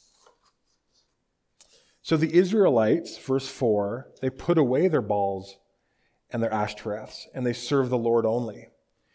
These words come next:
And that phrase, the Baals and the As-, the Astartes or the Ashtoreths, it's sort of an idiom that just means the f-, foreign gods and all the practices. So if I said to you,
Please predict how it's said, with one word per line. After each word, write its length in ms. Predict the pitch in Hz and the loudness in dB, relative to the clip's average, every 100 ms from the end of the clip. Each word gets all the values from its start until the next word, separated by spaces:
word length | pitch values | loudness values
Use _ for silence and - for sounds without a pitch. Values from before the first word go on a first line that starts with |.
| _ _ - | _ _ 0
And 100 | 156 | 2
that 140 | 180 | 2
phrase, 600 | - 165 165 156 127 110 | -2 0 2 4 2 0
the 80 | 117 | -2
Baals 480 | 110 131 135 139 123 | 0 2 4 2 0
and 100 | 117 | -2
the 80 | 120 | -2
As-, 300 | 123 127 - - 143 | -2 -2 -4 -14 -4
the 100 | 113 | -4
Astartes 800 | - 147 143 143 147 135 131 | 0 2 2 2 0 2 0
or 140 | 123 107 | -2 0
the 100 | 110 | 2
Ashtoreths, 760 | 120 127 - 127 127 127 - - - - | 2 -2 -2 2 2 0 -8 -18 -20 -6
it's 180 | 147 143 | -6 -2
sort 180 | - 185 | 2 4
of 100 | 170 | 4
an 120 | 156 | 2
idiom 460 | 151 147 139 117 110 | 2 4 4 4 2
that 140 | 117 113 | 0 -2
just 220 | 123 139 | -6 -6
means 400 | 135 127 117 110 - _ _ _ - | -4 -2 -4 -8 -18 _ _ _ -10
the 80 | 135 | -8
f-, 200 | - - | -8 -16
foreign 400 | - 160 151 147 | -4 2 2 2
gods 580 | 123 110 107 110 110 - - - | 2 2 2 0 -4 -14 -20 -8
and 460 | 123 120 120 120 - _ _ _ _ 123 | -6 -4 -4 -8 -12 _ _ _ _ 2
all 220 | 131 135 | 4 4
the 100 | 127 | 0
practices. 640 | - 107 107 110 - 95 | 0 -2 -2 -8 -12 -4
So 100 | 160 | -2
if 100 | 139 | 2
I 100 | 170 | 2
said 240 | 170 165 - | 2 -2 0
to 100 | 139 | 0
you, 320 | 127 123 | 0 0